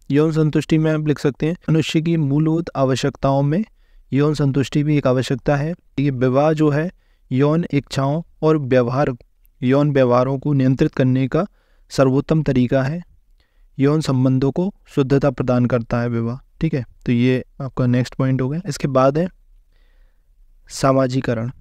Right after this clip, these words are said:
सामाजिक संबंधों को विस्तार प्रदान करता है, नए रिश्ते आपके बनते हैं, नए संबंधों का विकास होता है। नेक्स्ट पॉइंट हो जाएगा बच्चों का पालन। विवाह के द्वारा संतान की उत्पत्ति, उसका पालन पोषण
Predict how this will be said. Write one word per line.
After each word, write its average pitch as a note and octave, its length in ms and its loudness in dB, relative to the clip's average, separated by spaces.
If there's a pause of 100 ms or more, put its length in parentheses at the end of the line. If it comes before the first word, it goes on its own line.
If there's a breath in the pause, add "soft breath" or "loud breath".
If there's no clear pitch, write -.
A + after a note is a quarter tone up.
(100)
सामाजिक D#3+ 600 0
संबंधों D3+ 640 0
को F3+ 140 -2
विस्तार D3 400 0
प्रदान D#3+ 300 0
करता D#3 340 0
है, D#3+ 220 -8 (220)
नए D3+ 280 2
रिश्ते D#3 520 0 (160)
आपके C3+ 240 -2
बनते D3 380 2
हैं, D#3 180 -2 (460)
नए C#3+ 180 2
संबंधों D3 460 2
का D#3 100 0
विकास C3+ 400 0
होता C#3 240 0
है। D3+ 120 -6
नेक्स्ट - 280 -14
पॉइंट D3+ 260 0
हो D3 80 2
जाएगा C#3+ 480 -2 (840)
बच्चों C#3+ 340 0
का D#3 80 0
पालन। C#3 400 0 (480)
विवाह C#3 240 2
के E3+ 160 2
द्वारा D3 360 -2 (640)
संतान D3 480 2
की D#3+ 80 0
उत्पत्ति, D3 680 -2 (640)
उसका D#3 200 -2
पालन C#3 420 2
पोषण D3 400 -2